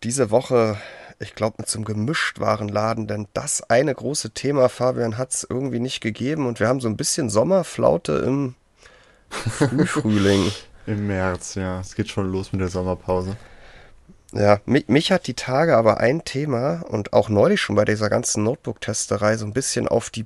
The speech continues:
Speaker 1: Palme gebracht. Und ich dachte, das wäre diese Woche ein guter Anlass, da mal drüber zu sprechen. Das ist der Online- und Accountzwang, den Microsoft inzwischen bei der Windows elf Installation eingeführt hat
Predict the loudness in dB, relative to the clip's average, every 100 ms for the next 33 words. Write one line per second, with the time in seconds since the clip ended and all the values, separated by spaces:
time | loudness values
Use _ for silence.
0 | -12 -6 -2 0 -2 -4 -4 -4 -6 -8
1 | -12 -20 -20 -20 -20 -20 _ _ -12 -8
2 | -4 -4 -4 -4 0 0 -2 -4 0 0
3 | 0 -4 -6 -2 2 2 2 2 2 2
4 | 2 0 -2 -4 -4 -8 0 2 2 -2
5 | -4 -8 -20 _ -8 -6 -2 -2 4 8
6 | 8 6 0 _ _ 0 2 2 6 6
7 | 4 -2 -4 -8 -4 2 2 2 -2 2
8 | 4 4 0 2 2 0 -6 -6 -6 -8
9 | -8 -8 -6 -6 -6 -2 2 2 2 0
10 | -2 -2 -2 -2 -2 -2 -2 -4 -4 -2
11 | -2 -2 -2 -4 -2 -2 -4 -8 -6 -6
12 | -4 -6 -6